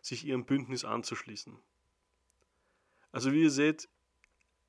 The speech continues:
Griechenland zu dieser Zeit war nicht ein vereintes Griechenland, so wie wir es jetzt kennen,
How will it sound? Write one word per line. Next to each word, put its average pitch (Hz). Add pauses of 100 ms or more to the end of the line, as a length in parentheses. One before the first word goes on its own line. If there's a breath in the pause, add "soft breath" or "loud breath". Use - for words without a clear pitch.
(120)
Griechenland 147
zu 147
dieser 139
Zeit 131
war 127
nicht 139
ein 123
vereintes 123
Griechenland, 123
so 120
wie 123
wir 123
es -
jetzt 127
kennen, 117